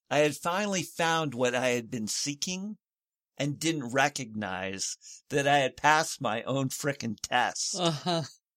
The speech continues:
Speaker 2: 'Cause you wouldn't be climbing a mountain if you didn't know what you were doing.
Speaker 1: Uh, <laughs> yeah, maybe.
Speaker 2: How many Ironmans in were you at this point?
Speaker 1: Um,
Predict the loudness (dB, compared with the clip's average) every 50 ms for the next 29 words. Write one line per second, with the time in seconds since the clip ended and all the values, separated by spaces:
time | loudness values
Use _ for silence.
0 | _ _ -20 -20 -20 _ _ 0 0 2 2 2 0 2 4 2 2 2 0 -6
1 | -6 -8 -8 -8 -6 -4 -2 -2 -2 -4 -6 -6 -6 -6 -6 -6 -6 -8 -12 -10
2 | -8 -8 -8 -6 -8 -10 -10 -12 -12 -12 -12 -12 -12 -12 -12 -14 -14 -14 -16 -16
3 | -20 _ _ _ _ _ _ _ _ _ _ _ _ _ _ _ _ _ _ _
4 | _ _ _ _ _ _ _ _ _ _ _ _ _ -12 -4 2 6 8 8 10
5 | 10 8 8 8 6 6 6 6 4 2 0 -4 -10 -2 0 0 0 2 0 -6
6 | -6 -6 -2 0 0 0 0 0 -2 -2 -2 -2 -2 -4 -4 -4 -4 -4 -6 -6
7 | -6 -6 _ -4 -4 -4 -4 _ _ -8 -2 0 2 4 4 4 4 4 4 4
8 | 4 4 4 2 0 -2 -4 -4 -6 -8 -12 -16 -20 -20 -20 -20 -20 _ _ _
9 | _ _ -20 -20 -20 -20 -20 -20 -12 -4 -2 0 0 0 2 2 2 4 4 4
10 | 4 4 2 0 0 0 0 0 0 -2 -2 -2 -2 -2 -2 -2 -4 -2 -2 -2
11 | -2 -2 -4 -6 -6 -6 -6 -6 -6 -6 -6 -8 -10 -10 -10 -14 -18 _ _ _
12 | _ _ _ _ _ _ _ _ _ _ _ _ _ _ _ -6 -2 0 2 2
13 | 2 2 0 0 0 -2 -4 -6 -6 -8 -10